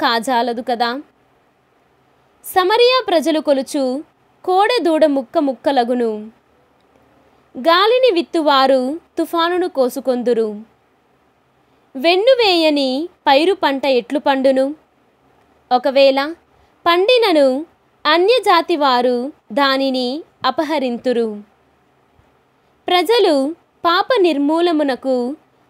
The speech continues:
పెక్కు బలిపీఠములు నిర్మించిరి. కాని ఆ బలిపీఠములతో పాటు వారి పాపస్థలాలు పెరిగిపోయినవి.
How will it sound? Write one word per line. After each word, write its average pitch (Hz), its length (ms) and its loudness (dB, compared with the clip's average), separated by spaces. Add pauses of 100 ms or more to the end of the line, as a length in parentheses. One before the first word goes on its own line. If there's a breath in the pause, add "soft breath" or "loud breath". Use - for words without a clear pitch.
(160)
పెక్కు 392 380 2
బలిపీఠములు 320 680 0
నిర్మించిరి. 240 880 -4 (1120)
కాని 285 420 0 (500)
ఆ 359 140 4
బలిపీఠములతో 403 1040 0
పాటు 262 640 -2 (560)
వారి 330 260 0
పాపస్థలాలు 294 1200 0
పెరిగిపోయినవి. 233 1040 -2